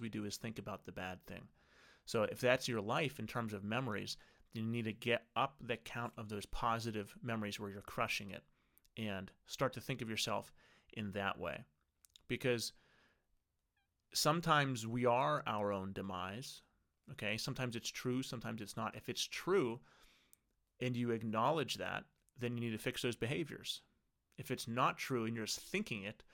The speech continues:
then, well, you've got, you've got a fake boogeyman in your head that you need to kill.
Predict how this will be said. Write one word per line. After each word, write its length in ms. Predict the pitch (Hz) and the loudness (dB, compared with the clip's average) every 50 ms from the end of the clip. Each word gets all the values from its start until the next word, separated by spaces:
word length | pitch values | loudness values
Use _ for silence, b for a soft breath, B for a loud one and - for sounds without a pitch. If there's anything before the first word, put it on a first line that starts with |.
| B B B B B B | B B B B B B
then, 140 | - 135 127 | -2 0 4
well, 120 | 127 127 127 | 6 6 6
you've 100 | 120 113 | 6 2
got, 160 | - 120 - | -2 -2 0
you've 140 | 123 123 117 | -2 -2 2
got 180 | 127 127 117 | 2 2 4
a 160 | 113 107 101 | 4 4 2
fake 400 | - - - - 147 151 151 143 | 0 -2 0 2 2 2 2 0
boogeyman 520 | 120 113 131 131 123 120 110 107 101 101 101 | 0 0 2 2 2 0 0 0 0 -2 -2
in 80 | 101 | -4
your 120 | 101 101 98 | -6 -6 -6
head 180 | - 104 98 | -6 -6 -4
that 140 | 104 98 - | -4 -6 -6
you 80 | 107 104 | -6 -6
need 120 | 104 98 | -6 -6
to 60 | 101 | -8
kill. 280 | - - - - - | -10 -8 -8 -8 -8